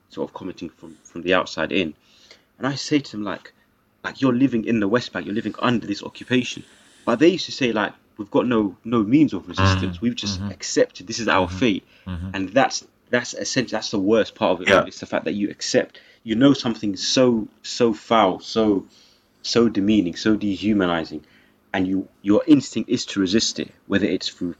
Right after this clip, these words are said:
Speaker 1: protest, whether it's through mobilization, whether it's through media, but you simply can't, and so you accept it. And from the outside, it looks like you've just succumbed to it, you've just accepted your fate. But internally, you're probably raging, and yet you know your limitation. And, and that's kind of the playbook with which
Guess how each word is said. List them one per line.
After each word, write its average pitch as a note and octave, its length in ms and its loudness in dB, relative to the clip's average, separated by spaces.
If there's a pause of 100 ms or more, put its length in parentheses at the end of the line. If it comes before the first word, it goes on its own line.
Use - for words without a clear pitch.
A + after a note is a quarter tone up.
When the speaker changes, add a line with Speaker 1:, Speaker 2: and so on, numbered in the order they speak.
Speaker 1:
protest, - 500 -2
whether E2+ 120 -4
it's D2+ 100 -8
through E2+ 220 -14
mobilization, F2 800 -2
whether E2+ 180 -2
it's C#2 160 -4
through F2 200 -4
media, F#2+ 480 0 (480)
but F2+ 120 0
you G#2 80 0
simply F#2+ 420 -2
can't, G2 320 -4
and - 80 -8
so - 140 -2
you G2 120 4
accept - 380 -2
it. - 40 -2
And G2+ 120 -2
from A#2 180 -2
the B2 120 4
outside, C#3 360 2
it G2+ 80 -8
looks - 260 -4
like - 200 -6
you've - 100 -20
just - 180 -8
succumbed - 400 0
to - 80 -12
it, D2+ 40 -12
you've E2+ 80 -12
just F#2 140 -10
accepted - 440 -6
your F#2 100 -2
fate. F2+ 320 -2 (420)
But - 180 -10
internally, B2 600 4
you're G#2 100 0
probably F#2+ 260 -6
raging, F#2+ 520 4 (300)
and G2 120 2
yet F#2+ 160 4
you F#2+ 100 2
know G#2 140 4
your F#2+ 140 4
limitation. F#2 640 -2 (200)
And, - 100 -20 (140)
and A2 140 -4
that's B2+ 280 2
kind B2+ 400 4
of F#2 140 -2
the F#2 60 -14
playbook G#2 520 0
with F2 100 -18
which - 320 -16